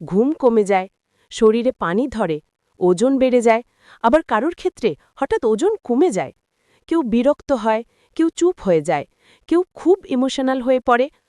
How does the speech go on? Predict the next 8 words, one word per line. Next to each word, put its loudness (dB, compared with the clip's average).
কেউ -2
আবার 0
হাইপার 0
রিঅ্যাক্টিভ -2
হয়ে 0
যায়। -4
তার -2
মানে, -4